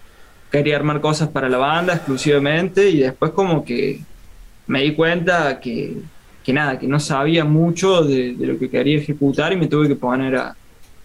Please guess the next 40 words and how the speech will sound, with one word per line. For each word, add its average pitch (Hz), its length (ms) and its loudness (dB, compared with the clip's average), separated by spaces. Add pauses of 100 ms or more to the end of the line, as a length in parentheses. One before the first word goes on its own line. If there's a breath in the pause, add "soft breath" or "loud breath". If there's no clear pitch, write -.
(220)
a 131 80 -4
estudiar 143 400 2
por 147 140 0
ahí 143 140 0
un 147 80 0
poco 156 200 0
de 143 60 2
armonía 135 460 0
modal 147 500 0
para 143 160 -2
entender 135 400 0
cómo 147 200 0
era 143 120 2
la 131 100 2
lógica 143 400 0
de 127 60 0
las 127 180 -4
melodías, 156 880 2
cómo 147 240 0
construían 127 880 0 (520)
esas 156 300 0
melodías 147 440 2
que 147 100 -2
tanto 160 240 0
me 151 120 2
llamaban 147 400 0
la 143 80 0
atención, 139 460 0
cómo 160 160 2
utilizaban 147 560 0
los 135 140 0
recursos, 170 840 2
cómo 156 200 0
utilizaban 143 480 -2
las 139 140 -4
notas 143 260 -2
de 127 80 -2
paso. 147 640 -2 (560)
Eh, 135 380 0
fue, 151 720 0